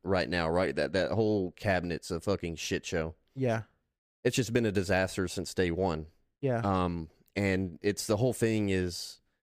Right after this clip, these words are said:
Speaker 1: Biden's administration is supposed to be all diverse and all inclusive
Speaker 2: Yeah.
Speaker 1: and all that. And really what it's narrowed, what it's narrowed down to is you've just got,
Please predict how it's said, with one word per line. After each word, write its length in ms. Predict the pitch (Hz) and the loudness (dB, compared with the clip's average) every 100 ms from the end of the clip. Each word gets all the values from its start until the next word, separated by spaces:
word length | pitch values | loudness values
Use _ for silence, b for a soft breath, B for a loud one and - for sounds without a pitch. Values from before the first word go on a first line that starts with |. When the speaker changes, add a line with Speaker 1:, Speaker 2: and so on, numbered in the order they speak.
| _ _ _ - | _ _ _ 0
Speaker 1:
Biden's 360 | 101 107 101 | 2 2 0
administration 720 | 98 95 95 - 95 92 - 92 | 0 0 -2 0 0 0 0 -4
is 80 | 87 | -4
supposed 420 | 92 - 95 - | -4 -2 -2 -4
to 60 | 87 | -2
be 180 | 95 | 2
all 180 | 90 90 | 2 2
diverse 600 | 90 85 90 90 90 - | 0 0 0 2 0 -2
and 140 | 92 87 | -4 0
all 280 | 90 90 87 | 2 2 0
inclusive 800 | 87 - 95 90 92 82 - - _ | -4 -4 -4 -2 -4 -4 -8 -20 _
Speaker 2:
Yeah. 120 | 117 | -2
Speaker 1:
and 80 | 107 | 2
all 160 | 87 87 | 2 2
that. 260 | 87 87 - b b b _ - | 2 0 -6 b b b _ -2
And 100 | 127 | 2
really 240 | 139 127 | 4 2
what 160 | 110 110 | 2 0
it's 140 | - | 2
narrowed, 440 | 110 101 92 85 - - | 2 2 2 -2 -8 -6
what 240 | 104 110 | 0 0
it's 140 | 107 | 0
narrowed 520 | 107 104 113 113 101 87 | 0 2 2 2 0 0
down 280 | 95 95 92 | 2 2 0
to 360 | 95 90 85 | -2 -2 -4
is 340 | - 90 87 90 | -2 -2 -2 -4
you've 240 | 92 95 | -4 -4
just 260 | 92 92 85 | -2 -2 0
got, 420 | 92 90 82 - | 0 0 0 -4